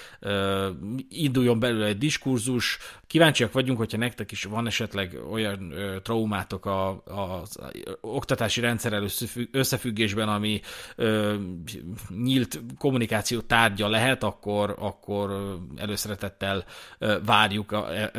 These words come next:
ezeket a beszámolókat a, a Telegram csoportban. Ö, addig is maradjatok hallgatóink. Köszönjük, hogy velünk voltatok.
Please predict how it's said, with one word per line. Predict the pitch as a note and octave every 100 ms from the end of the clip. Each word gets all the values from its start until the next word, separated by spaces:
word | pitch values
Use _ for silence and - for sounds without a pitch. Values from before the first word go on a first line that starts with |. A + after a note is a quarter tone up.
| - B2+ G#2
ezeket | G2+ G#2 G2+
a | A2
beszámolókat | G#2 - G#2 G2+ G2 G#2+ G#2
a, | G2+ F#2+ F#2+
a | G#2 G2+ G2
Telegram | - B2+ C#3+ D3
csoportban. | C#3+ A#2+ A#2+ G#2 G#2+ G#2+ - -
Ö, | - B2+ B2 B2
addig | F3 E3 B2+
is | G#2+
maradjatok | A#2 A#2 A2 G2+ - -
hallgatóink. | G#2 A2 A2 - G#2 G2
Köszönjük, | F#2+ C3 C3+ A#2 F#2
hogy | F2
velünk | A2+ D3 C#3
voltatok. | A#2+ G#2 G2+ G2